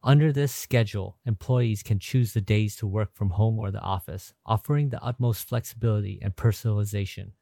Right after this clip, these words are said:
This strategy is founded on trust and accountability, acknowledging that employees best judge their productivity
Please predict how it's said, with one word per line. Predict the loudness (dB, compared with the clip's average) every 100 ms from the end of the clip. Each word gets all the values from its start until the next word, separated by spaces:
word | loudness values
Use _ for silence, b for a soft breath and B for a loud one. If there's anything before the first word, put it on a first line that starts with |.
| _ _ _ _ _ _ _ _
This | 2 2
strategy | -2 0 2 2 0 -2 -4
is | -4 -2
founded | 2 4 4 2
on | 0 -2
trust | 0 -2 -2 -6
and | -2
accountability, | -2 0 2 2 2 0 0 -4 -12 _
acknowledging | 0 4 6 4 2 0
that | 0 0
employees | -2 -2 0 0 -2
best | 2 0 0
judge | 0 2 2
their | -2
productivity | -4 -2 -4 -4 -2 -2 -2 -8